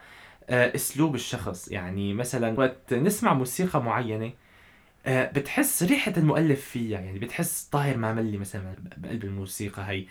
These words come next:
آه، بتحس كويفاتي بهي الموسيقى، ولا السعد الحسيني، ولا إياد الرماوي، أو إلى آخره. أنا بشوف إنه عنا تنوع كبير، وخصوصًا،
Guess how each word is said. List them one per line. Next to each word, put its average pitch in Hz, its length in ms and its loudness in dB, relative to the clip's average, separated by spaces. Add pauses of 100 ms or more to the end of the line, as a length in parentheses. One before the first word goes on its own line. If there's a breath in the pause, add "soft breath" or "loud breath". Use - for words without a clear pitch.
(400 loud breath)
آه، 120 140 6
بتحس 160 540 0
كويفاتي 139 640 4
بهي 113 320 -2
الموسيقى، 101 720 -4 (160 loud breath)
ولا 110 140 0
السعد 120 400 2
الحسيني، 131 600 -2
ولا 101 640 -4
إياد 117 300 0
الرماوي، 120 600 -2
أو 120 120 2
إلى 123 240 0
آخره. 120 300 -6 (640 loud breath)
أنا 240 140 8
بشوف 220 600 0
إنه 170 220 4
عنا 233 240 4
تنوع 202 460 4
كبير، 135 640 4
وخصوصًا، 156 840 0